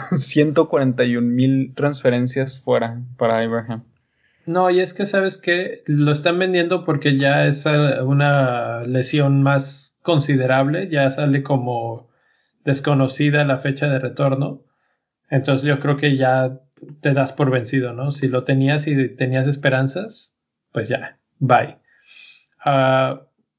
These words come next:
Speaker 2: eso no está aquí entre los más comprados y tal vez es, este,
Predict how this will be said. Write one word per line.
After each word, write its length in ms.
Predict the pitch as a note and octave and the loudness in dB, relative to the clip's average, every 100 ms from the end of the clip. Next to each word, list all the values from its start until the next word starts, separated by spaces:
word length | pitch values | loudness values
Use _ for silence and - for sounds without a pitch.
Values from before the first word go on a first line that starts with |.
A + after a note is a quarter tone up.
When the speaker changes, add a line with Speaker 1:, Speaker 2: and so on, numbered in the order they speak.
| _ - | _ -8
Speaker 2:
eso 680 | - F3+ G3 D4+ F4 F4+ - | -2 -2 0 0 0 -2 -8
no 220 | F3 E3 F3 | -2 2 2
está 260 | G3 - | 0 -2
aquí 300 | A#3+ A#3+ F#3 | -2 -2 -2
entre 320 | G#3+ C4 F3+ D#3+ | -2 -2 0 2
los 220 | C#3 C3+ | 2 2
más 220 | D#3 D#3+ | 0 0
comprados 880 | - G3+ D3 D3 D3 F3 G3+ - _ | 0 -2 0 2 2 0 -6 -10 _
y 320 | F3 D#3+ D#3+ | 0 0 0
tal 280 | D3+ C#3+ C#3 | 0 2 2
vez 460 | C#3+ D3+ F#3+ G#3 - | 2 0 0 -4 -6
es, 320 | D#3 D3 D3 D#3+ | -2 2 2 2
este, 1120 | D3 D3+ - C#3+ B2 A#2+ B2+ B2+ A#2 C3 | -2 -4 0 2 2 -2 -6 -8 -10 -12